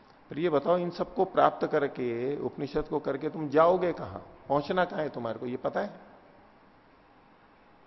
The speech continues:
तुम विनीत होकर के आ गए हो, सुन रहे हो, लेकिन ये सब करके जाओगे कहां, प्राप्त क्या करोगे, उसका निश्चय है? तो ये कहा कि "इतो विमुच्य माना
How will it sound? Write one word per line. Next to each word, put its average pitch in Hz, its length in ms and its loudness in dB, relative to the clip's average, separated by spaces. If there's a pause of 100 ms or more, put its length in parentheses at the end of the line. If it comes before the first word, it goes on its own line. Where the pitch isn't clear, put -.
(160)
तुम 120 100 -10
विनीत 113 500 -4
होकर 127 240 -2
के - 120 -8
आ 110 220 2
गए 113 200 0
हो, 101 280 -4
सुन 117 300 -8
रहे 110 160 0
हो, 107 220 -4
लेकिन 110 300 -6
ये 131 120 -2
सब - 220 -8
करके 131 280 -6
जाओगे 147 440 2
कहां, 120 160 0
प्राप्त - 400 0
क्या 135 200 0
करोगे, 117 360 -4
उसका 120 260 -6
निश्चय 131 280 -4
है? 180 340 -8 (920)
तो 107 60 -10
ये 95 120 -6
कहा - 240 -16 (1800)
कि 127 60 -6
"इतो 190 300 4
विमुच्य 156 480 0
माना 104 440 -2